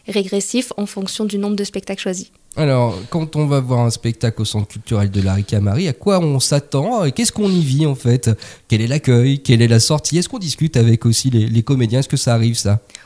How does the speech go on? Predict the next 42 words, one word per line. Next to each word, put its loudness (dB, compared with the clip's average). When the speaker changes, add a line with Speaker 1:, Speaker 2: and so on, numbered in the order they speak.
Speaker 1:
Oui, 4
ça -2
arrive -2
qu'on -6
puisse, -12
euh, -6
mettre -6
en -4
place -6
ce -10
qu'on -8
appelle -4
des, 0
des 0
bords -2
plateaux. 0
Euh, -6
donc, -6
ça, -10
c'est -14
le, -14
le -8
fait -8
que -8
le, -8
qu'il -8
y -4
a -4
un -2
échange -2
entre -10
le -4
public -6
et 2
les -2
comédiens -4
ou 2
les 2
metteurs -4
en -6
scène, -2
euh, -8